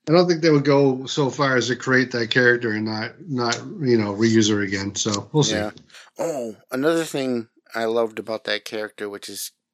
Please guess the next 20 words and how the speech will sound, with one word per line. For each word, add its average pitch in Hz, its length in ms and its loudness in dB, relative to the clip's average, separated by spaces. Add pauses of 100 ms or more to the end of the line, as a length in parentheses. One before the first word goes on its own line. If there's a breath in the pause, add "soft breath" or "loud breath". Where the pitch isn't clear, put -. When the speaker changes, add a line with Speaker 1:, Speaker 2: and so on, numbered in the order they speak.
(180)
Speaker 2:
completely 104 640 -10 (340)
unrelated, 98 680 -8
is, 95 360 -12
is 107 220 -10
the, 104 200 -12 (360)
you 131 100 -6
know, 120 100 0
she, 117 400 -4
she 113 680 -8 (240)
has 117 220 -6
a 110 120 -4
side 117 520 -4
business 104 480 -6
making 107 360 -10
those 98 240 -10
toys, 113 560 -4
those 92 240 -12
dolls 104 360 -4
and 110 120 -8
everything. 113 460 -10